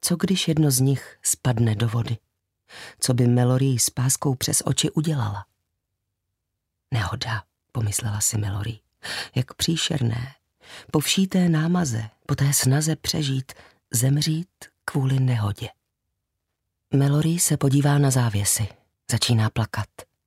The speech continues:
Chce na někoho křičet. Chce úpěnlivě prosit kohokoliv, kdo by mohl poslouchat. „Tohle je nespravedlivé,“ řekla by. „Je to kruté.“ Podívá se přes rameno,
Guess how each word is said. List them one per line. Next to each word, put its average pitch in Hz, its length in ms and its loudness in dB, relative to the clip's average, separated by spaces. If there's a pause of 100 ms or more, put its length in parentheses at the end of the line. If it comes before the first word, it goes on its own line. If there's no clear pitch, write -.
(240)
Chce - 180 0
na 120 100 4
někoho 131 360 2 (100)
křičet. - 600 -4 (440)
Chce - 340 -2 (120)
úpěnlivě 151 680 2
prosit 143 540 0 (100)
kohokoliv, 156 640 2
kdo 147 180 2
by 135 120 2
mohl 135 240 2
poslouchat. - 680 -4 (800)
„Tohle 131 300 2
je 151 140 0
nespravedlivé,“ 143 1120 0 (120)
řekla 113 360 -2
by. 117 160 -6 (960)
„Je - 100 -10
to - 80 -4 (100)
kruté.“ 127 440 -4 (1300)
Podívá 123 380 2
se 135 140 0
přes 120 220 0
rameno, 127 400 4